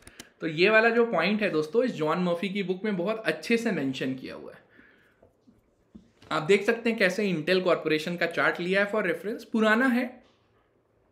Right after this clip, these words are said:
तो आप किसी का भी चार्ट ले सकते हैं, कोई ज़रूरी नहीं है जॉन मर्फी की ही, अ, चार्ट्स को हम स्टडी करें। हम इंडियन मार्केट के point of view से सीख सकते हैं, but किसी भी कैंडल में या किसी भी चार्ट में,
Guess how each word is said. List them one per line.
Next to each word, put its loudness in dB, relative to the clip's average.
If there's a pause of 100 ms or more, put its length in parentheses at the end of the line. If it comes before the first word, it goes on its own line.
(180)
तो 2
आप 0
किसी -6
का 2
भी -2
चार्ट 0
ले 0
सकते -8
हैं, -8
कोई 0
ज़रूरी -4
नहीं 0
है -4 (400)
जॉन 0
मर्फी -4
की -8
ही, -8 (400)
अ, -2
चार्ट्स 0
को -8
हम -6
स्टडी -4
करें। -4 (460)
हम 0
इंडियन 2
मार्केट 0
के 0
point -2
of -2
view -8
से -2
सीख -8
सकते -14
हैं, -2
but 2
किसी -2
भी -2
कैंडल 0
में -10
या -4
किसी -2
भी 0
चार्ट 0
में, -12